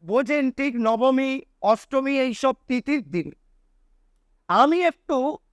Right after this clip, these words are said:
এই সবের বাইরে গিয়ে কথাবার্তা বলবো। যারা বিশ্বের জননী, যিনি চণ্ডী, যিনি বিশ্বজননী, যিনি বিশ্বেশ্বরী,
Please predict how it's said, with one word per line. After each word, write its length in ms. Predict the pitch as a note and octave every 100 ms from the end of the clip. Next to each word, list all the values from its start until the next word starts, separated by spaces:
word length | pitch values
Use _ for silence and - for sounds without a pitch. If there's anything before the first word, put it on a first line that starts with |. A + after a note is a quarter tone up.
| -
এই 360 | B3+ D#4+ D#4
সবের 380 | C4 B3 C#4 D4+
বাইরে 640 | G3 G3 G#3+ B3+ D4+ E4+ C#4+
গিয়ে 260 | D4 C#4 A#3+
কথাবার্তা 640 | A#3+ A#3+ A3+ A3 - G#3+
বলবো। 360 | F3+ D#3 A#2+ - _ _ _ _ _ _ _ _ _ E3+
যারা 300 | A#3+ C#4+ D#4+
বিশ্বের 720 | F#3 E3+ C#4 - F4 F4 D#4
জননী, 500 | C#4+ C#4+ D#4+ E4 D4
যিনি 240 | C#4+ C#4+
চণ্ডী, 600 | C4 C4+ C4+ C#4 C4 F3 - _ _ _ _ _ _ _ _ F3
যিনি 220 | D4 E4
বিশ্বজননী, 880 | C#4+ D4 - E4 D#4+ D#4 D#4 C#4
যিনি 360 | A3+ C#4 D4+ C#4+ _ _ _ _ _ _ -
বিশ্বেশ্বরী, 920 | A3+ C#4 - E4 - - C#4 G3+